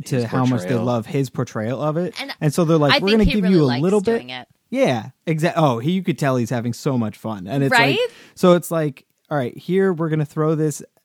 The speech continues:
Speaker 1: for you, but don't worry, we're also not rehashing anything. Like,
Speaker 2: Yeah,
Speaker 1: we're
Speaker 2: 'cause I
Speaker 1: giving
Speaker 2: don't
Speaker 1: you what
Speaker 3: see
Speaker 1: you
Speaker 3: Right.
Speaker 1: want, but we're still giving you something new."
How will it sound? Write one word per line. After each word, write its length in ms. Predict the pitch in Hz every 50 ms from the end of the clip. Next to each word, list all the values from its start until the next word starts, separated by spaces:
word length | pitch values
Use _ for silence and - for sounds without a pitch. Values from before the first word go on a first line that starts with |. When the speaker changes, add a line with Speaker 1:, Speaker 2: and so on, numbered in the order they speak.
| _ _ _ _
Speaker 1:
for 220 | - - 151 139 135
you, 320 | 127 120 123 117 117 110 110 _ -
but 240 | 175 156 135 131
don't 240 | 123 147 147 151 -
worry, 560 | 135 139 147 143 139 131 123 117 117 110 - - _ _
we're 220 | - 127 139 131 127
also 260 | 120 120 - - 123
not 180 | 123 123 120 90
rehashing 640 | 98 113 113 110 110 - 117 110 110 113 - 113 110
anything. 460 | 110 104 110 127 135 - 110 101 - 123
Like, 200 | 135 131 123 110
Speaker 2:
Yeah, 100 | 107 131
Speaker 1:
we're 80 | 139
Speaker 2:
'cause 120 | 131 131 156
I 20 |
Speaker 1:
giving 140 | 147 147 147
Speaker 2:
don't 80 | 143 143
Speaker 1:
you 100 | 139 131
what 120 | 139 139
Speaker 3:
see 60 | - 123
Speaker 1:
you 40 | 127
Speaker 3:
Right. 60 | 117
Speaker 1:
want, 240 | 123 123 120 117 107
but 140 | - 135 -
we're 80 | 135
still 240 | 123 - - 135 127
giving 220 | 117 120 117 113 110
you 100 | 110 107
something 360 | - - 110 - 113 107 104
new." 200 | 98 92 - -